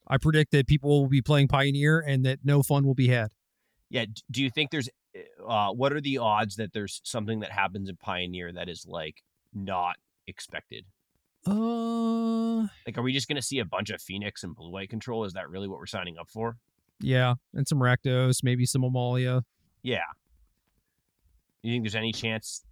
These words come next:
Speaker 2: that people successfully do anything out of the ordinary?
Speaker 1: I don't think so.
Speaker 2: Yeah. I was trying to convince myself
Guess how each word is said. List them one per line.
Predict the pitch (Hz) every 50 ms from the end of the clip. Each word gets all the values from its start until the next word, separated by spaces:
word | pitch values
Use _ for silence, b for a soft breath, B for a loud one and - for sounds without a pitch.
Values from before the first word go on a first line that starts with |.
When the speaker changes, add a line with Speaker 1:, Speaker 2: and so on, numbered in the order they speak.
| _ _ -
Speaker 2:
that | 107 101 92 92 95 - _ _ _ _ _ _ _ _ _ _ _ _ _ _ _ _ _ _ _
people | - 113 110 - 113 110 104 95 - _ _ _ -
successfully | - - 107 - - - 104 92 - - - 107 104 98
do | 92 95 98 95
anything | 95 95 90 - 104 95 95
out | 82 90 95
of | 95 92 92 - -
the | 90 82
ordinary? | 80 98 101 104 107 107 107 113 117 123 127 _ _ _ _ _ _ _ _ _ _ _ _ _ _ _ _ _ _ _ _ -
Speaker 1:
I | - 254
don't | 220 143 117 -
think | 117 110 110 107
so. | - - 120 113 113 113 117 117 - _ _ _ _ _ _ _ -
Speaker 2:
Yeah. | 90 90 82 82 80 - _ _ -
I | 117 123
was | 123 120 -
trying | - 165 170 180 185
to | 156
convince | - 131 117 107 98 117 120 120 - -
myself | 135 135 139 - 156 151 160 160 -